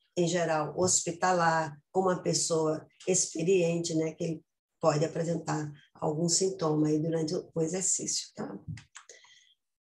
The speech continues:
É, esse outro estudo aqui, que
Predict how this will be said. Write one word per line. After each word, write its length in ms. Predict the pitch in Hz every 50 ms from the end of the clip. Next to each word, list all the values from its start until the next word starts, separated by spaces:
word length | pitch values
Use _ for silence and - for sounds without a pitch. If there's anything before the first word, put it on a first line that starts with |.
| _ _ _
É, 1000 | 180 185 185 185 185 185 185 180 180 175 175 170 170 170 165 165 156 156 151 151 - _ _ _ _ _ _ -
esse 400 | 233 285 311 302 - - 220 196
outro 260 | 185 185 185 - 170
estudo 440 | 151 - - - 180 175 165 151 160
aqui, 640 | 156 151 - 202 226 220 202 180 165 151 151 - -
que 320 | 175 170 165 160 147 151